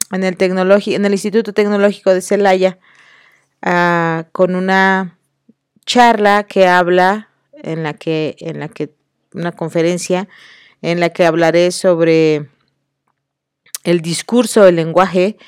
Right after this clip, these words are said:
que tienen las personas violentas y que manipulan, sobre todo en la pareja, para, eh, para crear confusión, para hacer daño,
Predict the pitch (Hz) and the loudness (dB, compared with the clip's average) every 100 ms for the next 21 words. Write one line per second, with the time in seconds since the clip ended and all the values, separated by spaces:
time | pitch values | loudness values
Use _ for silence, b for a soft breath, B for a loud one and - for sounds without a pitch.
0 | B B B _ 214 202 214 208 202 - | B B B _ -2 0 0 2 0 -2
1 | 175 175 202 202 165 165 175 190 175 185 | -4 -2 -2 -2 -2 0 0 -2 -2 -4
2 | 208 - b b b b b b _ - | -4 -14 b b b b b b _ -10
3 | 170 - 185 175 180 - _ _ - 170 | -10 -2 2 2 2 -4 _ _ -4 -2
4 | 175 170 190 202 190 185 175 156 147 - | -2 -2 0 2 2 0 -4 -4 -2 0
5 | 170 175 165 151 - 151 196 180 190 220 | 0 0 -2 -4 -2 -2 0 0 -2 -4
6 | _ _ _ _ _ - _ _ 185 175 | _ _ _ _ _ -20 _ _ 0 2
7 | 165 165 165 175 180 - _ 180 170 160 | 2 2 2 2 0 -6 _ -2 0 2
8 | 156 156 160 - - 175 170 180 180 185 | 0 0 -4 -10 -2 0 2 2 2 2
9 | 190 185 180 - 214 214 214 202 160 156 | -2 -6 -8 -2 2 2 0 0 0 -2
10 | 165 160 170 180 180 180 196 208 | -4 -2 0 0 0 -2 -4 -6